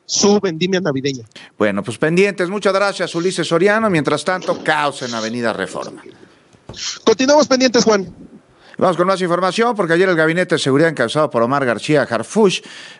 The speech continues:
Speaker 2: pues dio a conocer los resultados de las acciones que se han implementado como parte del Plan Michoacán por la Paz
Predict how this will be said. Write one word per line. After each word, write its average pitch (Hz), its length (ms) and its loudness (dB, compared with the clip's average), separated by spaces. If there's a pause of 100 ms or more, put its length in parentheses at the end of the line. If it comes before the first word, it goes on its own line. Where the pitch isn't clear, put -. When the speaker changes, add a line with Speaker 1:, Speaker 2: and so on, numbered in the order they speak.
Speaker 2:
pues 117 320 0
dio 214 240 2
a 139 180 -6
conocer 131 480 0
los 156 160 0
resultados 113 460 -2
de 123 80 2
las 104 160 -2
acciones 139 300 -4
que - 60 -10
se - 120 0
han 135 80 0
implementado 117 440 -2
como 98 220 -2
parte 120 240 -4
del 98 80 -8
Plan 120 180 -2
Michoacán 107 420 -4
por 98 120 -6
la 85 160 -2
Paz 120 240 -4